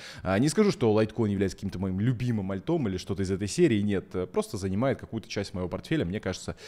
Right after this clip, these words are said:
актив довольно интересный, и, м, как вы видите, у него один из плюсов, кстати, Litecoin, да, относительно других альтов, он, блядь, как стейблкоин.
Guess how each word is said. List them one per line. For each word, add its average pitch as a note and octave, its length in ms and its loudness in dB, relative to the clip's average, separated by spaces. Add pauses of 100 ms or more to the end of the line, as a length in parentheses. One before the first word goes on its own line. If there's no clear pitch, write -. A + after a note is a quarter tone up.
(180)
актив G#2 320 2
довольно G2+ 340 4
интересный, G2+ 540 2
и, G#2 320 4
м, F2+ 360 2
как F#2+ 140 -4
вы G2+ 80 2
видите, B2 320 4
у F2+ 100 2
него F#2+ 320 2
один A#2 260 4
из - 80 -2
плюсов, A2 320 0
кстати, F#2 200 -2
Litecoin, G#2+ 400 2
да, G2+ 140 6
относительно F#2 360 -2
других F#2+ 280 -2
альтов, F#2+ 280 0
он, C3 240 2
блядь, G#2 200 4
как - 160 -4
стейблкоин. - 540 -4